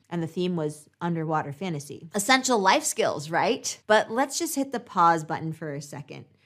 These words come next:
Are these snippets as enriching as, say, diving into a good book or maybe picking up some free weights and learning how to do a Turkish getup?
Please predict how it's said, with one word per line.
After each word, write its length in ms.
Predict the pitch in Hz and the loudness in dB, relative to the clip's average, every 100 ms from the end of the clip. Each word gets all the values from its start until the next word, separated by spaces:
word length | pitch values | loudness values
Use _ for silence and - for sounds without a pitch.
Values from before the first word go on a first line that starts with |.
| _ _ | _ _
Are 100 | 220 | -2
these 240 | 220 330 - | 0 0 -2
snippets 460 | 214 202 220 208 | -2 -2 -2 -4
as 180 | 180 175 | -4 -4
enriching 480 | 170 160 165 190 165 | -4 -4 -4 -4 -4
as, 160 | 156 | -4
say, 300 | 151 160 151 | -4 -2 -2
diving 400 | 151 139 151 165 | -2 -4 -4 -2
into 360 | 170 165 180 165 | -4 -4 -4 -2
a 260 | 151 151 - | -2 -4 -4
good 240 | 175 165 | -2 -2
book 360 | 151 165 160 156 | -2 -2 -2 -4
or 100 | 156 | -8
maybe 260 | 156 156 170 | -6 -6 -8
picking 360 | 185 165 165 | -8 -8 -8
up 80 | - | -8
some 180 | - 151 | -8 -8
free 300 | - 170 175 | -8 -4 -2
weights 400 | 170 156 156 - | -2 -4 -6 -10
and 180 | 151 151 _ _ | -10 -10 _ _
learning 320 | 175 175 175 | -2 0 0
how 160 | 175 165 | 0 0
to 80 | |
do 180 | 151 170 | 0 -2
a 60 | 151 | -2
Turkish 480 | 147 175 160 143 - | -4 -8 -6 -10 -10
getup? 340 | 135 165 185 | -6 -4 -6